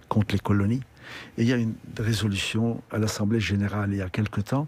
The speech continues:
qui a été votée, euh, euh, sur, contre, par rapport à la décision de Trump sur Jérusalem. Les Américains s'étaient abstenus lors du Conseil de, la, de sécurité sur les colonies.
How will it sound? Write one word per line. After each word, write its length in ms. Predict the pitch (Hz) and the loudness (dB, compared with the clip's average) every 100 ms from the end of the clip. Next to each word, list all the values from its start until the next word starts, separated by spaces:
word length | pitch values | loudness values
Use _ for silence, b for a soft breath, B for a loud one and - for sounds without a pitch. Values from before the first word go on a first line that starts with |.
| B B B | B B B
qui 100 | - | 2
a 60 | 113 | 2
été 220 | 104 113 | 4 2
votée, 520 | 98 107 - 123 127 B B B - | 2 0 2 0 0 B B B -2
euh, 120 | 107 - | -2 -2
euh, 320 | 110 104 - 127 | -4 -2 -4 -6
sur, 440 | - - 113 101 - | -6 0 2 0 -2
contre, 340 | 117 104 123 | -4 -4 -6
par 200 | - 107 | -2 0
rapport 200 | 101 101 | 0 0
à 60 | 98 | 0
la 120 | 104 | 2
décision 520 | 101 - 101 110 107 | 0 0 2 2 2
de 200 | 98 104 | 0 -2
Trump 320 | - - 104 - - - - - | -2 0 0 -2 -12 -14 -18 -12
sur 240 | - 117 | -2 0
Jérusalem. 540 | 92 107 101 95 90 - - - B B B B B | 2 2 2 0 0 -4 -12 -20 B B B B B
Les 160 | 117 120 | 2 4
Américains 600 | 120 117 113 143 143 - | 4 0 -2 -4 -4 -4
s'étaient 580 | 110 113 - 135 139 139 - - - - - - - - | -4 -4 -2 -2 -2 -6 -14 -20 -20 -20 -20 -20 -20 -4
abstenus 600 | 123 - - 123 120 120 - - - | -2 -2 0 2 4 2 -4 -20 -8
lors 140 | 110 104 | -6 -4
du 140 | 107 | -6
Conseil 340 | 104 101 101 92 | -6 -4 -2 -2
de, 120 | 90 | -4
la, 60 | |
de 160 | 92 98 | -6 -8
sécurité 520 | - - 101 95 98 | -8 -8 -8 -4 -2
sur 180 | - 95 | -2 -2
les 100 | 98 | -2
colonies. 440 | - 92 92 80 | 0 0 -2 -6